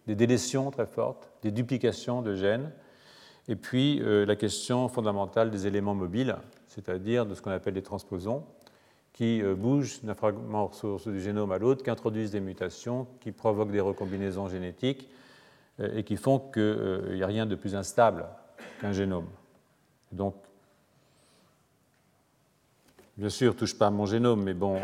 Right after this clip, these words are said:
euh, <laughs> il est assez grand pour le faire tout seul. Donc j'en viens, euh, comme je l'ai annoncé, euh, à la neurogénèse adulte et, euh, euh,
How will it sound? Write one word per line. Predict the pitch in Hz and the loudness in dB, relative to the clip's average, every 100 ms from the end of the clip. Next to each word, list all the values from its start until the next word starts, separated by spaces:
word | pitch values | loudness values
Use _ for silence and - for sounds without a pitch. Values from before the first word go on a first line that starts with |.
| 95 | -2
euh, | 92 95 90 95 98 | -2 -2 -4 -4 -4
<laughs> | - - - - - _ - - - - _ _ _ _ _ _ _ _ _ _ _ _ | -2 -4 -6 -20 -20 _ -20 -20 -20 -20 _ _ _ _ _ _ _ _ _ _ _ _
il | 107 | -8
est | 107 | -6
assez | 95 107 | -2 0
grand | 101 | 0
pour | 101 | 0
le | 90 | -4
faire | 87 85 | -2 -6
tout | - | -6
seul. | 104 - - - _ _ _ _ _ _ _ - - _ _ _ _ _ _ _ - - | -14 -14 -16 -18 _ _ _ _ _ _ _ -20 -20 _ _ _ _ _ _ _ -20 -4
Donc | - 160 | 2 4
j'en | 147 | 4
viens, | 147 170 190 165 | 4 4 4 2
euh, | 127 | -2
comme | - 131 | -2 0
je | 127 | 2
l'ai | 127 135 | 4 2
annoncé, | 117 107 107 - | 2 0 -2 0
euh, | 143 160 120 104 104 | 2 2 0 2 2
à | 107 | 4
la | 110 | 4
neurogénèse | 113 120 165 110 | 6 4 4 2
adulte | 98 92 123 151 95 92 - _ _ _ _ - - _ _ _ - | 2 0 -4 -4 -8 -8 -18 _ _ _ _ -20 -20 _ _ _ 0
et, | 127 135 143 | 6 6 6
euh, | 131 113 110 110 | 2 4 4 4
euh, | 110 101 98 95 95 101 | 4 4 4 0 -2 -4